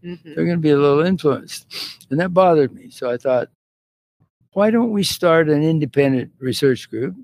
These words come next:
Speaker 2: that, um, does not take money from the government, does not take money from any manufacturer?" And we don't. Uh, the only thing basically that they have to pay for a product evaluation is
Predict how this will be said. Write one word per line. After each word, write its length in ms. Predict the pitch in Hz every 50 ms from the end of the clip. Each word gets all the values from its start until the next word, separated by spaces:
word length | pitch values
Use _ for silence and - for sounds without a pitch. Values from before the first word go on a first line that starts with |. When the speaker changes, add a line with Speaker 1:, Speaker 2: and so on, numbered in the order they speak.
| _ -
Speaker 2:
that, 280 | 127 139 135 135 143 - _ -
um, 380 | 135 135 131 127 127 123 123 113 - _ _ _ _ _ _ _
does 200 | - 139 139 123
not 180 | 180 190 202 196
take 220 | - 160 156 143
money 260 | 127 127 123 123 127 127
from 220 | 113 135 131 131
the 100 | 127 127
government, 420 | 113 123 117 117 127 151 175 180 143
does 200 | 127 123 117 113
not 220 | 123 120 - -
take 200 | - 120 - -
money 300 | - 107 110 113 117 120
from 400 | 117 - - 120 117 117 120 117 - _ _ _ _ _ _ -
any 220 | 127 127 135 139
manufacturer?" 920 | 139 139 139 139 143 147 123 - 185 214 220 - - - 123 101 98 _ _ _ _ _ _
And 140 | - 127 139
we 80 | 151 180
don't. 280 | 214 226 208 139 - _ _ _ _ _ _ _ _ _ _ _ _ _ -
Uh, 500 | 123 123 123 117 117 123 123 123 117 107 - 139
the 120 | 123 139
only 260 | 139 143 151 156 156 147
thing 480 | - - 160 151 151 151 147 143 123 - _ _ _ _ _ _ _
basically 1120 | - 147 170 175 - - 147 127 - 143 143 143 143 139 143 143 143 139 139 139 139 139 135
that 300 | 127 135 131 131 123 - - 123
they 260 | 113 123 139 160 185
have 220 | 185 175 165 131 -
to 100 | - 123
pay 320 | - - 139 151 170 175
for 180 | 151 - - 127
a 60 | 117
product 400 | - - 127 - 180 - - _ 127
evaluation 800 | 113 117 117 113 117 117 113 113 117 123 123 - 156 151 151 147
is 360 | 131 131 135 127 117 -